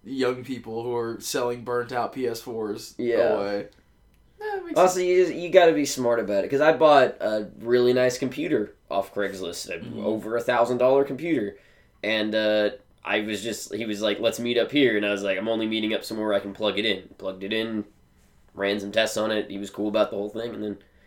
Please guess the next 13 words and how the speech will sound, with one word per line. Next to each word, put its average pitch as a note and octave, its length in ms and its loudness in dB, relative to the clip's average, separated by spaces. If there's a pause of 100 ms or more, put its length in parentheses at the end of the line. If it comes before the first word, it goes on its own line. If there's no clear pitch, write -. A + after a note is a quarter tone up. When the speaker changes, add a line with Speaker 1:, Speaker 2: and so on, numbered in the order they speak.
(160)
Speaker 1:
Yeah. A2+ 220 -12
Speaker 2:
it G#2+ 40 -8
was G#2 140 -2
over. G#2 340 0 (960)
I A2 80 4
was C#3 240 6
worried B2+ 300 4
that A2+ 80 -2
he A2 60 -2
used A2 360 -8
the G2 300 0
graphics A2 460 -4
card G2 340 -4